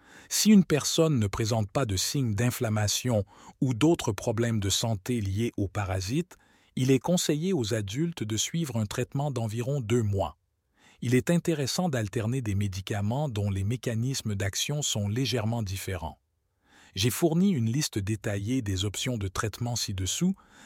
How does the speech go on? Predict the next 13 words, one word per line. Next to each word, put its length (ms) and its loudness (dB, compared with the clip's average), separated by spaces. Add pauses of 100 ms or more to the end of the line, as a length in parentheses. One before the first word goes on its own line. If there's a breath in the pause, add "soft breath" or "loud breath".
(120 loud breath)
mais 240 6 (260 soft breath)
je 140 2
vais 260 4
également 480 4
partager 600 -2
mon 200 2
régime 400 0
personnel 640 -4 (140)
et, 180 2 (120)
et 280 4
ses 480 -2
résultats 560 -2
continus. 600 -2